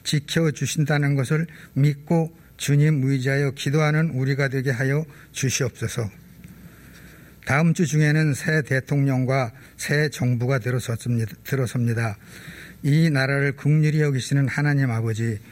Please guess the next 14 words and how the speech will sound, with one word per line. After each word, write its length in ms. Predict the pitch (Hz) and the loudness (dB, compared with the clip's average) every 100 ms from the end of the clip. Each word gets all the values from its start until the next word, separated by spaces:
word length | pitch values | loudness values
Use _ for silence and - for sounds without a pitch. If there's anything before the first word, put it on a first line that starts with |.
| - - - - | -20 -20 -12 -2
이 100 | 131 | 2
나라를 460 | 147 147 143 147 | 4 2 0 -2
이끌 320 | 135 - 151 | -2 -2 -2
지도자들에게 880 | 131 - 143 131 135 127 127 123 127 107 - - | -2 -2 0 0 0 0 0 0 -2 -6 -16 -14
지혜를 520 | - 147 156 165 165 | -2 2 2 4 2
허락하셔서 760 | 151 160 - 120 120 110 117 104 - - - - - - | 0 -2 -2 -6 -4 -4 -4 -6 -12 -20 -20 -20 -20 -20
하나님을 600 | - 143 147 151 143 139 139 | -6 0 0 2 2 0 0
두려워하며 760 | - 131 143 127 123 123 101 - - - - - | -2 0 0 0 0 -2 -4 -10 -20 -20 -20 -4
국민을 520 | 139 156 160 170 165 | 2 4 6 4 4
위한 340 | 160 165 165 147 - - | 4 2 0 -4 -14 -10
정치 480 | - 143 151 - 170 | -2 0 0 -2 -4
지도자가 540 | - - 143 143 139 | -2 -2 0 0 0
되게 220 | 131 135 139 | -2 0 -2
하시고 500 | 104 - 117 110 | -4 -6 -4 -6